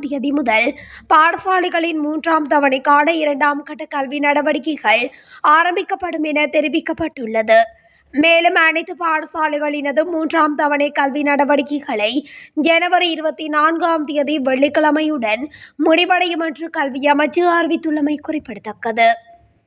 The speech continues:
அரசு ஊழியர்களுக்கான பண்டிகை கால கொடுப்பனவினை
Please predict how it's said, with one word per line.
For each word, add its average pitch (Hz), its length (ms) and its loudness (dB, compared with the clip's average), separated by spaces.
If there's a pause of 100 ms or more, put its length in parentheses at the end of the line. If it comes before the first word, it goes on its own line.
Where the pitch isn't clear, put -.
(1800)
அரசு 320 460 2
ஊழியர்களுக்கான 339 1000 2
பண்டிகை 320 440 -2
கால 320 340 0
கொடுப்பனவினை 285 760 -2